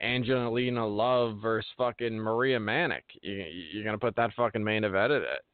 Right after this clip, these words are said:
at Final Battle? Well, it's fair, right? I mean, it, it makes perfect sense. Sandman's an asshole, right? So why, why wouldn't that fly? The fans,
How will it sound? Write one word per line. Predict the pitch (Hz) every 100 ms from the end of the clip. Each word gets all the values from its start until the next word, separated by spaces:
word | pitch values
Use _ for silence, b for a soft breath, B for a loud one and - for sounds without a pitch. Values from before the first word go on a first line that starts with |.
| -
at | 101
Final | 110 110 104
Battle? | 92 104 196 214 131 113 - _ _ _ _ _ _ _ _ _ _ _ _ _
Well, | 139 151
it's | - -
fair, | 120 190 110
right? | 92 123 135 104
I | 107
mean, | 113 110
it, | 107
it | 82 95 107
makes | 120 117
perfect | - 135 107 -
sense. | 139 147 -
Sandman's | 117 131 123 104
an | 92
asshole, | 117 175 - 87 80
right? | 85 170 185 _ _ _ _ _
So | 131 127 107 104 - _ -
why, | 110 117
why | 95 98
wouldn't | 117 113 185 208
that | - 73 -
fly? | 98 82 71 90 - _ _ _ _ _ _ _
The | 110
fans, | 123 123